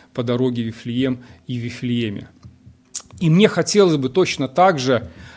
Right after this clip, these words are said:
как художник хотел, чтобы люди увидели великое в малом, то, что незаметно на первый взгляд, мне хотелось, чтобы вы увидели великое Божье обещание в одном малом стихе Библии. Послание к римлянам.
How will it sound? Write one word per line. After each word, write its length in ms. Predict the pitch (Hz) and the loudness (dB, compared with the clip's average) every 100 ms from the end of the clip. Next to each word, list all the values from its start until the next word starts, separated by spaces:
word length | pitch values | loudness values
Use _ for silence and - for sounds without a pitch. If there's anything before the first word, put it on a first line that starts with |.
| - - | -20 0
как 240 | 143 131 | 0 0
художник 840 | - 143 123 175 175 123 135 - - _ _ | -2 -6 4 6 6 4 -2 -2 -20 _ _
хотел, 400 | - 143 - 170 | -2 -2 2 0
чтобы 320 | - 139 131 | 2 -2 0
люди 320 | 135 165 139 147 | 0 2 0 -2
увидели 560 | 151 127 160 143 139 | -4 -2 0 0 0
великое 500 | 123 147 151 - 127 | 0 0 0 2 2
в 80 | 120 | 2
малом, 520 | 123 185 208 151 101 - _ | 0 2 4 4 2 -10 _
то, 120 | 139 | -4
что 180 | - 120 120 | -4 -8 -6
незаметно 760 | 151 135 139 127 139 151 131 | -4 0 0 2 2 2 2
на 80 | 120 | -2
первый 200 | 123 117 | 0 -4
взгляд, 420 | 113 117 113 95 - - - | -4 -2 -2 -4 -10 -20 -8
мне 180 | - 175 | 2 2
хотелось, 480 | - 160 - 233 196 | 2 0 4 6 4
чтобы 260 | - 143 139 | 2 -2 2
вы 140 | 196 | 2
увидели 760 | 180 147 151 208 170 160 147 - - - - _ - | 2 -2 4 4 4 4 4 0 -20 -20 -20 _ -14
великое 680 | 135 120 175 220 240 190 160 | -6 4 8 10 10 10 6
Божье 460 | 139 208 196 160 | 8 8 8 8
обещание 920 | 170 139 127 - 214 240 220 160 107 - - _ _ | 4 4 0 2 6 6 6 4 2 -4 -20 _ _
в 80 | 135 | 2
одном 360 | 180 185 262 214 | 2 6 8 8
малом 380 | 220 247 233 | 10 10 8
стихе 380 | 190 - 202 - | 6 2 0 2
Библии. 440 | 170 160 110 101 - _ _ _ _ _ _ _ _ | 0 0 -6 -8 -14 _ _ _ _ _ _ _ _
Послание 500 | - - 220 214 202 | -2 2 4 6 4
к 80 | 202 | 2
римлянам. 480 | 214 196 120 92 | 2 2 0 -6